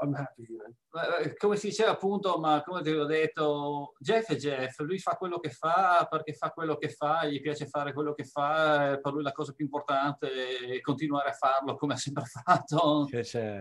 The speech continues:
Speaker 2: E,
Speaker 3: Non
Speaker 2: è
Speaker 3: so,
Speaker 2: così.
Speaker 3: sì, sì, sen-, senza parole. <laughs>
Speaker 1: I'm really happy that, that, that, that enough people have enjoyed it to really carry
Speaker 2: Sì,
Speaker 1: on doing
Speaker 2: eh,
Speaker 1: it.
Speaker 2: eh, esatto, cioè,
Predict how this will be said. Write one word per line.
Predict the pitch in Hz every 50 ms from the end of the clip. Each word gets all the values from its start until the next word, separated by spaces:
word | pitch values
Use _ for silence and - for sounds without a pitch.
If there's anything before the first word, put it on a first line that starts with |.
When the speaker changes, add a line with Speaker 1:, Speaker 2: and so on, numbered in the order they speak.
| 92 -
Speaker 2:
E, | - 151 147 147 143 139 139 139 139 135 135 135 - _ _ _ _ -
Speaker 3:
Non | - 123 156
Speaker 2:
è |
Speaker 3:
so, | 151 147
Speaker 2:
così. | 135 123 139 143
Speaker 3:
sì, | 143 139 131
sì, | - 131 113 - _
sen-, | - - - 135
senza | 120 - 147 143 170
parole. | - 170 156 135 113 113 113 104 - _ -
<laughs> | - 247 226 - 262 262 - - _ _ - -
Speaker 1:
I'm | 233 254
really | 240 185 151
happy | 196 202 196 190 180
that, | 185 185 180 175
that, | 185 185 185
that, | 190 185 180
that | 185 180 - - -
enough | 185 196 202 202 -
people | 202 196 - 175
have | 185 180
enjoyed | 185 175 156 180 185 190 185 165
it | 160 165 - -
to | 175 180 180 156
really | 160 196 185 190
carry | - 208 214 202
Speaker 2:
Sì, | 196 208
Speaker 1:
on | 208 202
doing | - 254 247 214 175 147 139
Speaker 2:
eh, | 135
Speaker 1:
it. | 131 - _ _ _
Speaker 2:
eh, | - 185 180 185 185
esatto, | 156 156 220 220 196 - - - 156 147 147 151 147
cioè, | - - 180 156 151 151 143 143